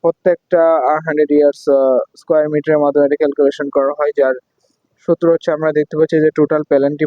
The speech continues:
পয়েন্ট গুণ হচ্ছে, আহ, থার্টি সিক্স থাউজেন্ড, আহ, ভাগ হচ্ছে লেন্থ ইয়ার্স into হচ্ছে width এর ইঞ্চি।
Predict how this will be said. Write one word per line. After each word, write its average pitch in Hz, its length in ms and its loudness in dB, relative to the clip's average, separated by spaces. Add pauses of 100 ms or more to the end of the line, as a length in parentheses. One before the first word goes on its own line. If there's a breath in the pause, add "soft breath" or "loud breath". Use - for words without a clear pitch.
পয়েন্ট 151 260 -4
গুণ 147 320 -2
হচ্ছে, 143 340 -2 (760)
আহ, 147 160 0 (240)
থার্টি 160 260 -2
সিক্স - 280 -4
থাউজেন্ড, 160 480 -2 (520)
আহ, 131 500 2 (140)
ভাগ 147 240 -4
হচ্ছে 165 400 0
লেন্থ 151 440 0
ইয়ার্স 147 760 -2
into 147 280 -2
হচ্ছে 156 220 0
width 143 320 2
এর 143 60 2
ইঞ্চি। 143 480 0